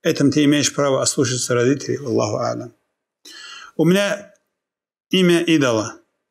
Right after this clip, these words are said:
Я знаю, что его нужно менять, но на данный момент это будет сложно. Будет ли мне куфром,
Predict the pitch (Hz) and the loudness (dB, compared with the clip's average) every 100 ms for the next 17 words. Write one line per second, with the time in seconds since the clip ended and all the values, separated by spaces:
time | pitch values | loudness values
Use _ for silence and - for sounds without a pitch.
0 | _ _ 147 151 143 185 165 - 156 156 | _ _ 0 0 2 2 0 0 2 4
1 | 156 147 143 139 139 120 120 131 139 131 | 4 4 4 4 4 2 2 4 2 2
2 | 156 147 135 135 160 - 135 123 127 151 | 2 2 4 2 2 0 0 0 2 2
3 | 139 - 175 190 151 117 - _ _ _ | 0 0 0 2 0 -2 -6 _ _ _
4 | _ _ 156 190 190 156 160 135 127 135 | _ _ 0 2 2 2 2 2 2 2
5 | 131 - 180 - 147 - - | 0 0 0 0 -2 -4 -10